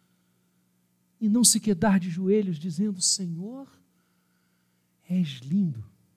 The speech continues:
És maravilhoso. E o apóstolo Paulo exorta dizendo: por isso, pelo fato da criação, espelhar a majestade de Deus, é que aqueles que não creem nele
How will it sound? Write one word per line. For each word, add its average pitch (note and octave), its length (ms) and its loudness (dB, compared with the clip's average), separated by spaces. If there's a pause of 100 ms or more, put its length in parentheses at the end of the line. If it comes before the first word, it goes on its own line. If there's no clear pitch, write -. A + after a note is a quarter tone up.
(880)
És F3+ 200 0
maravilhoso. D#3 880 -6 (520)
E D3 80 -2
o D#3+ 80 2
apóstolo F3 480 -2
Paulo G#3+ 440 0 (800)
exorta G#3 640 2
dizendo: F3+ 500 -2 (520)
por G3+ 200 4
isso, - 500 4 (840)
pelo A3 220 0
fato C#4+ 420 4
da C4 140 4
criação, F#3+ 880 6 (920)
espelhar F#3 800 2
a D#3+ 80 0
majestade G#3+ 1040 0
de F#3 100 -14
Deus, C3+ 560 -12 (1080)
é D#3 100 0
que F3+ 140 -2
aqueles G3+ 420 -2
que F#3+ 140 -2
não G3+ 220 0
creem F#3 280 -4
nele D#3+ 520 -2